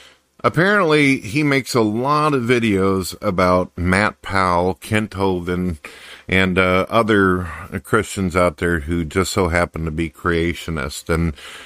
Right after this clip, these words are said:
his favorite word seems to be liar, liar, liar, all this kind of stuff. And, um, I find it strange, some of the things that he is accusing Matt Powell of being a liar about.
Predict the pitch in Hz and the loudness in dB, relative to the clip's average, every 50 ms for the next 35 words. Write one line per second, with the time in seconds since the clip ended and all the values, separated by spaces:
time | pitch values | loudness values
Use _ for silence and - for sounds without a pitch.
0 | - - - _ _ - 120 - - - 160 170 165 143 151 139 107 113 113 117 | -20 -20 -20 _ _ -2 -2 0 2 0 0 0 2 2 0 0 0 2 2 4
1 | 117 120 117 110 104 98 - - 110 104 101 98 - - - 101 90 90 90 87 | 4 4 2 2 0 -4 -2 -2 0 2 2 0 0 -2 -6 -4 0 0 2 2
2 | 87 85 87 92 104 110 107 107 110 107 104 104 101 98 92 90 87 92 92 90 | 2 0 2 2 2 4 4 4 4 4 4 4 4 4 2 2 2 2 2 2
3 | 92 92 92 90 90 87 85 78 78 82 85 87 85 85 85 85 82 82 82 - | 2 2 4 4 2 2 0 0 0 0 0 2 2 2 0 0 0 0 -2 -2
4 | - 80 80 80 80 80 85 80 - - - 87 80 78 78 - - - 110 95 | -2 -2 -2 -2 -2 -2 -4 -4 -6 -6 -4 -4 -4 -4 -4 -8 -2 0 2 2
5 | 87 73 - - - - - - _ - 87 87 85 82 80 87 85 85 82 80 | 2 2 0 -4 -10 -18 -20 -18 _ -6 -4 -4 -2 -2 -2 -2 -2 -2 -4 -4
6 | 80 73 - - _ _ _ _ _ _ _ - - _ _ - - - _ _ | -8 -10 -14 -18 _ _ _ _ _ _ _ -18 -18 _ _ -20 -20 -20 _ _
7 | _ - - - - - - - - - _ 123 131 123 - - 185 214 220 214 | _ -20 -20 -20 -20 -20 -20 -20 -20 -6 _ -2 -2 -2 0 0 0 0 0 -2
8 | 208 202 175 131 87 76 64 85 127 123 107 - - - - - - 131 131 131 | -2 -4 -6 -6 -8 -8 -2 0 2 2 0 0 -6 -8 -8 -2 0 2 2 4
9 | 131 120 113 107 95 - - - 107 107 107 104 95 90 87 98 92 90 90 90 | 4 4 2 2 0 0 0 -2 0 0 2 0 0 0 0 0 0 0 0 -2
10 | 87 73 64 87 - - 113 113 110 104 92 82 95 90 85 85 85 87 82 76 | -4 -6 -8 -8 -4 -2 -2 0 0 -2 -2 -2 -2 -2 -2 -2 -2 -2 -2 -2
11 | 92 85 - - - 120 117 113 110 101 85 90 90 85 82 85 85 85 87 85 | -4 -8 -8 -4 -4 -2 0 0 -2 -2 -2 0 0 0 2 2 2 2 0 0
12 | - - - 92 92 90 87 82 80 78 82 87 85 80 78 78 82 87 98 98 | -2 -4 -2 0 0 2 2 0 -2 -4 -4 -4 -4 -4 -4 -4 -2 0 0 2
13 | 92 87 80 76 76 78 76 71 71 65 - | 2 2 0 -2 -2 -4 -4 -4 -4 -4 -6